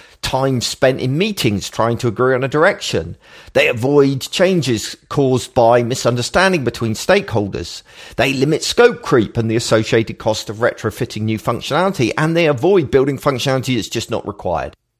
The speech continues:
But the cost of prototyping is not just financial. It costs people time too.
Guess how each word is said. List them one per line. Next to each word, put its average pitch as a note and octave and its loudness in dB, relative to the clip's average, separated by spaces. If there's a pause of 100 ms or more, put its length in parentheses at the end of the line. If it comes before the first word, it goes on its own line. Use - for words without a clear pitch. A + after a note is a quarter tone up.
(120)
But F3 0
the E3 -2
cost C4+ 0
of G3 0
prototyping F#3 2
is B2+ -4
not D3+ 0
just - 0
financial. A#2 0
It C#3+ -10
costs - -4
people D3+ -4
time A2+ 0
too. A2+ 0